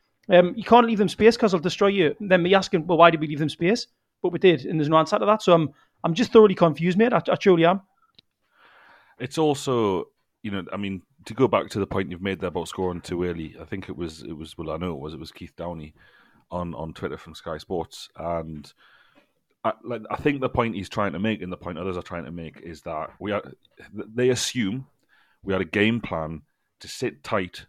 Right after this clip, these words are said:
Speaker 2: make it difficult for the opposition, reduce the number of chances that you concede in your penalty area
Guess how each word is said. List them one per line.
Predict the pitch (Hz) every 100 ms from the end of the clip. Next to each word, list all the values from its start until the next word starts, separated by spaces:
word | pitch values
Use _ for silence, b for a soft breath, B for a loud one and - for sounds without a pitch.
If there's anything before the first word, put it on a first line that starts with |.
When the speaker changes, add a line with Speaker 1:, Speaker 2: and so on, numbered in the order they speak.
| _ 92
Speaker 2:
make | 92
it | - -
difficult | 120 - 117 101
for | 110
the | 101
opposition, | 95 92 87 87 92 85 - _ _ _ -
reduce | 90 80 135 139
the | 123
number | 117 113 107
of | -
chances | 107 104 101 95
that | 92
you | 95
concede | - 90 - 92 90 - _ _ -
in | 117
your | 117
penalty | 107 95 92 90
area | 90 87 85